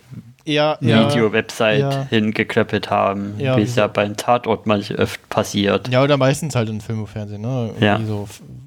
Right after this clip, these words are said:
Speaker 1: Fake irgendwas. Ja, ja.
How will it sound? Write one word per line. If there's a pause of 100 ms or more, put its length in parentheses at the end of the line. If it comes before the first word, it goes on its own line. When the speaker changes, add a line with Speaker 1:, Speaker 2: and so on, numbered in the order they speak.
(180)
Speaker 1:
Fake
irgendwas. (1300)
Ja,
ja.